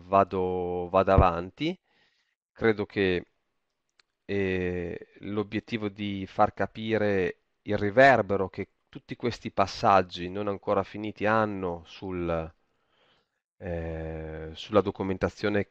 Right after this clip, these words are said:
che abbiamo censito e di cui vi sarà dato conto negli interventi successivi. Abbiamo poi,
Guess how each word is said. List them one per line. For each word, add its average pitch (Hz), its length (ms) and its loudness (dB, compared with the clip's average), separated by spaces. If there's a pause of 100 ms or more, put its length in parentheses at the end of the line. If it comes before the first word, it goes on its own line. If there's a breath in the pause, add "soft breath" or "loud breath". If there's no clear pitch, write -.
(120)
che 90 280 0
abbiamo 95 340 2
censito 98 480 -6
e 98 60 -2
di 92 80 -8
cui 110 160 -8
vi 104 80 -8
sarà 92 220 2
dato 90 220 0
conto 95 300 -6
negli 90 140 -8
interventi 87 480 -8
successivi. 78 720 -10 (800 loud breath)
Abbiamo 139 340 6
poi, 156 380 4